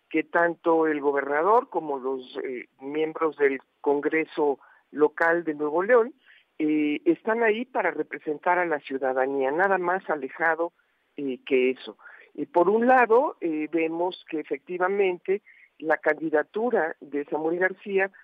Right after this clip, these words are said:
abolló definitivamente y, eh, desinfló definitivamente la candidatura de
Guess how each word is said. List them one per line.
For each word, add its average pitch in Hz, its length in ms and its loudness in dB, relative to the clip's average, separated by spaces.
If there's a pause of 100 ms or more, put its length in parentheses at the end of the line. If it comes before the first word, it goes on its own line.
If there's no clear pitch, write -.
(140)
abolló 170 680 4 (100)
definitivamente 160 1200 -4 (400)
y, 180 340 -6
eh, 139 220 0
desinfló 147 680 0
definitivamente 185 840 0
la 180 140 0
candidatura 151 800 0 (320)
de 175 360 4